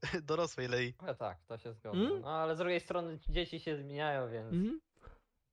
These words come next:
Speaker 2: trzeba to brać pod uwagę.
Speaker 3: Mm.
Speaker 2: Nie, nie jest zawsze tak, że to jak się zachowujesz za dziecko, tak się zachowujesz w dorosłości. Jak gdyby,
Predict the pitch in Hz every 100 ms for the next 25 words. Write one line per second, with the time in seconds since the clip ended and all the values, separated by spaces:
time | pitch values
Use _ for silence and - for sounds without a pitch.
0 | _ 117 - 127 117 120 127 120 117 110
1 | 107 120 185 123 139 135 120 120 123 -
2 | 110 113 113 117 110 123 117 - 113 113
3 | 110 120 117 113 113 117 120 117 113 113
4 | - 113 117 110 113 113 120 117 - 107
5 | 107 107 117 113 113